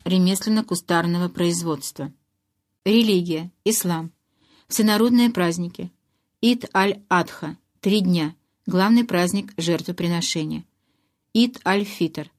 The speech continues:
три дня, праздник разговения, второй по значению мусульманский праздник. Краткая история. Саудовская Аравия – страна кочевых племен,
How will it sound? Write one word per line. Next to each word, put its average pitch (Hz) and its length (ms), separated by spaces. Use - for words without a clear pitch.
три 202 180
дня, 175 340
праздник 202 500
разговения, 170 800
второй 180 400
по 220 160
значению 180 800
мусульманский 165 760
праздник. 143 500
Краткая 226 440
история. 156 500
Саудовская 233 680
Аравия – 175 420
страна 202 440
кочевых 196 480
племен, 180 440